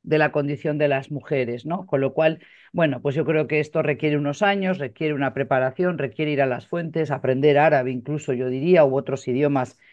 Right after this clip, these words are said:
como el persa, ¿no? Por ejemplo, un país, eh, que es muy importante, el corazón del Islam, eh, espiritualmente hablando, o del arte. Yo creo que, que está m-,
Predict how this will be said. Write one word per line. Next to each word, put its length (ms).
como 200
el 80
persa, 400
¿no? 160
Por 140
ejemplo, 400
un 100
país, 340
eh, 260
que 80
es 100
muy 180
importante, 600
el 80
corazón 600
del 180
Islam, 420
eh, 140
espiritualmente 720
hablando, 400
o 60
del 140
arte. 480
Yo 80
creo 180
que, 240
que 80
está 220
m-, 360